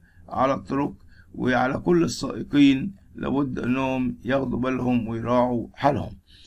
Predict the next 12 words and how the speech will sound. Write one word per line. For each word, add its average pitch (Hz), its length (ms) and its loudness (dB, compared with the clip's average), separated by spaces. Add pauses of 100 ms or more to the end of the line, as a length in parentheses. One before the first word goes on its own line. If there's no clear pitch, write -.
(280)
طيب، 123 240 0
الطقس: - 680 -4 (240)
القاهرة 165 680 2 (100)
العظمى 135 680 0 (120)
تسعتاشر، 127 800 0
الصغرى 139 440 -2
ستاشر، 147 540 -4 (160)
الإسكندرية 123 680 0
تسعتاشر، 127 720 -6 (120)
الصغرى 131 420 -2
اتناشر، 139 480 -4 (340)
مطروح 143 640 -2